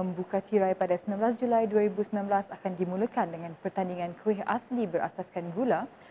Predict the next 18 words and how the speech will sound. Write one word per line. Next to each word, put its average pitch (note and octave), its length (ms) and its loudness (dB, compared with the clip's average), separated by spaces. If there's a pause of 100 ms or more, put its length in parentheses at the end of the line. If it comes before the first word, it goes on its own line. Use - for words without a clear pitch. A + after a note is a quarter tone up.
(320)
pertandingan D#4+ 480 4
Regata B3 480 2
Idol G#3+ 320 4
dan G3 160 4
pembukaan F3+ 640 0
gerai E3+ 320 -4
jualan. D#3 640 -12 (400)
Acara C4+ 480 4
pada A#3+ 160 2
sebelah A3 320 0
malam G3+ 320 2
pula G#3+ 160 2
diserikan G3+ 640 0
dengan F#3 240 -4
persembahan F#3+ 720 -4
artis F#3+ 400 -2
tempatan F#3+ 640 -2
dan F#3 80 -8